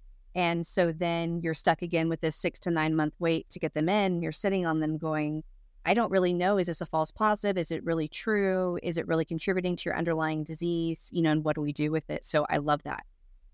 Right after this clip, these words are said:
Going on to referral, which kind of was our next question anyway, is it ever too soon to see you? Are there patients that we should be trying to call and try to get in sooner to see you? When do you want to see them?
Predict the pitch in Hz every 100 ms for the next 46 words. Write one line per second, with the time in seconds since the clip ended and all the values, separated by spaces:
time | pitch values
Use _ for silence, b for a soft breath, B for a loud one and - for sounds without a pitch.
0 | - 196 233 262 233 220 226 - 185 160
1 | - 294 180 165 180 - - _ - 185
2 | 170 170 165 160 - - 160 - 160 175
3 | 185 180 156 170 - - - _ - -
4 | 220 214 226 - 220 220 - 208 180 -
5 | 294 294 277 277 - 262 247 240 240 233
6 | 233 226 - 180 185 175 190 185 - 190
7 | 185 165 175 - 180 175 170 - 185 175
8 | 180 - - 185 170 175 170 - - 151
9 | 156 156 156 156 - - 180 170 170 165
10 | 160 165 - 247 226 220 214 214 - 208
11 | 196 196 185 208 220 214 196 170 151 -
12 | 135 -